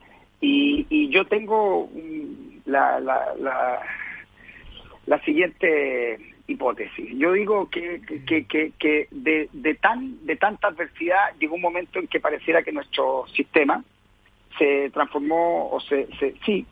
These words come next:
se transformó en adicto. Nos transformamos en adictos a la adversidad. Pareciera que esa adversidad que, eh, que era, eh, producida naturalmente, sin duda, por el territorio, entiéndase, los terremotos, eh, eh, los maremotos,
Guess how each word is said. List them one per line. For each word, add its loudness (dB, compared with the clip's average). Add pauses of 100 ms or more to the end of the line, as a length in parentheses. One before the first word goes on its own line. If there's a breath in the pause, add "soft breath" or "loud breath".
se 0
transformó 0
en -2
adicto. 0 (280)
Nos -6
transformamos 2
en 2
adictos 2
a 0
la 2
adversidad. -4 (720 loud breath)
Pareciera 4
que -4
esa 0
adversidad 2
que, 2 (520 loud breath)
eh, 4
que 6
era, 6
eh, -10
producida 0
naturalmente, 0
sin -6
duda, 4 (300 loud breath)
por 4
el 0
territorio, 4
entiéndase, -2
los -6
terremotos, 2
eh, -6 (460)
eh, 0
los 4
maremotos, 4